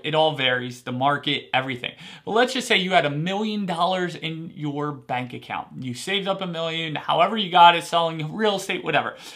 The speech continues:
You got a million dollars, and you take that at a five percent annual return, so a million dollars times point zero five,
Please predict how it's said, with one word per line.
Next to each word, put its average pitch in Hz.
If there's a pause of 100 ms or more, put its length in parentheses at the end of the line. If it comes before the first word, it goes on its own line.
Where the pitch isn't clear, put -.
(280)
You 170
got 196
a 170
million 165
dollars, 135 (240)
and 175
you 185
take 196
that 185
at 170
a 156
five 180
percent 196 (180)
annual 170
return, 143 (320)
so 156
a 147
million 175
dollars 147
times 180
point 165
zero 190
five, 123